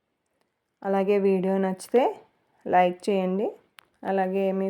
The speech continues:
ఫ్రెండ్స్కి, ఫ్యామిలీ మెంబర్స్కి షేర్ చేయండి. ఇలాంటి మంచి మంచి రెసిపీస్ కోసం మన ఛానల్ని సబ్స్క్రైబ్ చేసేసుకోండి. మరో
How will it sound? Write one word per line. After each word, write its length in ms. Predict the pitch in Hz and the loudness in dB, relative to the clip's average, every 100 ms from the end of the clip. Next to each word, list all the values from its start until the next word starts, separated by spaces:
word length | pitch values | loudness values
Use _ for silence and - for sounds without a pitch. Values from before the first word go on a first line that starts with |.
| 196 | -4
ఫ్రెండ్స్కి, 400 | 180 185 - 190 190 | -6 -6 -6 -6 -4
ఫ్యామిలీ 280 | 190 185 190 | -4 -4 -6
మెంబర్స్కి 440 | 185 180 180 - 202 - | -6 -6 -8 -6 -8 -6
షేర్ 260 | 185 175 175 | -2 -2 -2
చేయండి. 340 | 202 185 185 277 - _ _ _ _ _ _ _ 196 | -6 -4 -4 -6 -10 _ _ _ _ _ _ _ -6
ఇలాంటి 320 | 196 214 208 208 | -4 -2 -2 -4
మంచి 220 | 196 202 | -4 -4
మంచి 200 | 202 202 190 | -4 -2 -2
రెసిపీస్ 360 | 190 - 190 - | -4 -4 -6 -4
కోసం 260 | 185 185 240 226 | -4 -4 -4 -2
మన 140 | 185 180 | -4 -4
ఛానల్ని 460 | 190 180 175 190 415 403 226 | -4 -4 -4 -6 -6 -6 -6
సబ్స్క్రైబ్ 460 | 185 - 185 180 185 | -6 -4 -4 -2 -2
చేసేసుకోండి. 760 | 175 175 175 - 170 165 190 392 - _ _ _ _ _ _ _ _ _ _ _ _ _ _ _ _ _ _ _ _ _ _ _ _ _ _ _ _ _ _ _ _ _ _ - | -4 -4 -10 -8 -8 -6 -6 -6 -8 _ _ _ _ _ _ _ _ _ _ _ _ _ _ _ _ _ _ _ _ _ _ _ _ _ _ _ _ _ _ _ _ _ _ -8
మరో 220 | 196 | -4